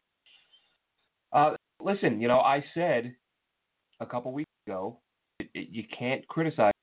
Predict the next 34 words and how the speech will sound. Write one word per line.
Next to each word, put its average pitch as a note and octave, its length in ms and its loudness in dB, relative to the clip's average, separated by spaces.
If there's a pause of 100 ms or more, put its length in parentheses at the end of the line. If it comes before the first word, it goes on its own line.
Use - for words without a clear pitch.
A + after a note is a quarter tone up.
these G2 100 -16
guys G2+ 260 2
for - 100 0
opting A2 320 2
out. - 380 -8
It's, F2+ 140 -14 (300)
I - 340 -12 (220)
understand D3 420 0
that C#3 60 2
it's B2 140 -8
frustrating. - 300 -2 (220)
I F#2+ 80 4 (260)
understand B2 180 6
that - 80 -12
the A2 100 2 (200)
guy G2 120 2 (800)
is, A#2+ 160 2 (160)
will A#2 160 6
have A#2 160 2
earned, A#2 240 4
like, G2 80 2 (200)
thirty-six A#2 580 0
million A#2 500 -2
dollars A2 500 4 (640)
for A#2+ 60 2
having A#2+ 240 4 (200)
played, A2 260 0
uh, G#2+ 60 4 (260)
you A#2 100 -2
know, G2+ 320 2 (460)
a G#2 40 -14
game A2+ 480 2
of G#2+ 180 -2 (200)
football F#2+ 420 2